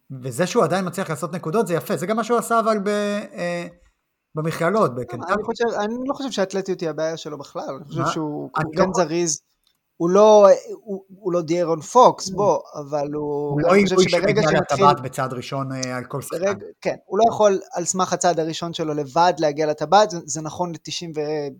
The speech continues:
Speaker 2: ושבעה אחוז מהליגה, וברגע שהקליעה שלו תהיה, יבינו שהיא לג'יט, כאילו, אז,
Speaker 1: כן.
Speaker 2: אז אני חושב שהוא יקנה לעצמו עוד ספייס, ויוכל, הוא,
Speaker 1: Mm.
Speaker 2: הוא, זה לא הבעיה שלו, באמת,
Speaker 1: הוא,
Speaker 2: בוא נגיד את זה
Speaker 1: נכון,
Speaker 2: ככה. אז
Speaker 1: הוא עושה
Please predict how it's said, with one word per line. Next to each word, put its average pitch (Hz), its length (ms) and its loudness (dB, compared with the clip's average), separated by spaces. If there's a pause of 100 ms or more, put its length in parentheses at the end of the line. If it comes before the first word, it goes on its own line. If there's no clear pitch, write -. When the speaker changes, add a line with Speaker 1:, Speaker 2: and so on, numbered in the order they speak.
Speaker 2:
ושבעה 143 400 -2
אחוז 185 300 -6
מהליגה, 202 300 -6 (520)
וברגע 202 380 -2
שהקליעה 214 680 0
שלו 190 300 0 (680)
תהיה, 180 400 6
יבינו 175 420 0
שהיא 170 260 -2
לג'יט, 147 500 -6
כאילו, 185 480 2
אז, 285 100 4
Speaker 1:
כן. 320 80 -2
Speaker 2:
אז 160 160 -4
אני 170 120 -6
חושב 180 220 -6
שהוא 196 220 -2
יקנה 196 200 -4
לעצמו 190 320 0
עוד 180 160 0
ספייס, 143 400 -4
ויוכל, 175 360 2 (1080)
הוא, 190 240 4
Speaker 1:
Mm. - 240 -14 (200)
Speaker 2:
הוא, 190 320 2
זה 196 140 4
לא 214 100 10
הבעיה 156 380 4
שלו, 139 200 -10
באמת, 139 140 -6
Speaker 1:
הוא, 165 80 -2
Speaker 2:
בוא 156 80 -6
נגיד 151 180 -6
את 160 60 -2
זה 139 60 -6
Speaker 1:
נכון, 135 140 -4
Speaker 2:
ככה. 131 120 -6
אז 151 80 -2
Speaker 1:
הוא 160 80 4
עושה 160 160 2